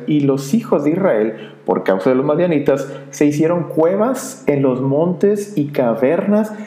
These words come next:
y lugares fortificados. Pues sucedía que cuando Israel había sembrado, subían los madianitas y amalecitas,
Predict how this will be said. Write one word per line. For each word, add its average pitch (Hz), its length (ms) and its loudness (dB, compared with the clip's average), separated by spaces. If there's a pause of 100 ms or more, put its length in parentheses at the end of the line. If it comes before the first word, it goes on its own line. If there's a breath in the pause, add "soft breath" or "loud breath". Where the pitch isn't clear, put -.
(240 loud breath)
y 139 100 2
lugares 135 600 0
fortificados. 127 1040 0 (400 loud breath)
Pues 185 160 2
sucedía 175 540 2
que 143 140 0
cuando 120 280 0
Israel 113 420 2
había 110 220 2
sembrado, 117 840 0
subían 131 680 2
los 156 120 2
madianitas 117 680 2
y 135 60 0
amalecitas, 110 840 0